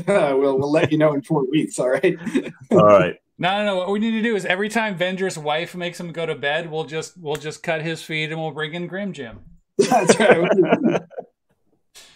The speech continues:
Speaker 2: Is that still happening? Oh.
Speaker 3: <laughs> It's
Speaker 1: Yeah,
Speaker 3: still
Speaker 1: it's still
Speaker 3: happening,
Speaker 1: happening.
Speaker 3: yeah.
Speaker 1: And speaking of which, if all of you in the audience want to help Venger get to stay up later, <laughs> then, uh, be sure to support us on Patreon. You know, that's, uh,
Speaker 3: Why do you
Speaker 1: that's
Speaker 3: even
Speaker 1: our
Speaker 3: say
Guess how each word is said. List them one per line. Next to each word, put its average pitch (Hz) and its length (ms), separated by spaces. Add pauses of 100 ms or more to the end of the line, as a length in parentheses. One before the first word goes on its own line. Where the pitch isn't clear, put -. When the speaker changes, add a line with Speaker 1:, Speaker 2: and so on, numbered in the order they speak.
(300)
Speaker 2:
Is 123 100
that 135 180
still 123 260
happening? 90 520 (140)
Oh. - 300
Speaker 3:
<laughs> 170 60
It's 165 160
Speaker 1:
Yeah, 156 160
Speaker 3:
still 196 160
Speaker 1:
it's 208 100
still 214 180
Speaker 3:
happening, 208 100
Speaker 1:
happening. 175 260
Speaker 3:
yeah. 180 120
Speaker 1:
And 175 120
speaking 233 400
of 196 80
which, 196 280 (240)
if 180 180
all 208 200
of 214 80
you 220 140
in 220 80
the 208 120
audience 196 500
want 175 180
to 175 40
help 185 360
Venger 180 320
get 160 200
to 170 80
stay 175 280
up 170 180
later, 147 420 (360)
<laughs> - 280
then, 180 440
uh, 156 180 (300)
be 185 120
sure 196 200
to 180 80
support 180 400
us 170 140
on 160 200
Patreon. 151 580
You 131 80
know, 135 220 (380)
that's, 143 300
uh, 139 260 (160)
Speaker 3:
Why 202 140
do 302 80
you - 40
Speaker 1:
that's 254 140
Speaker 3:
even 208 120
Speaker 1:
our 175 100
Speaker 3:
say 190 80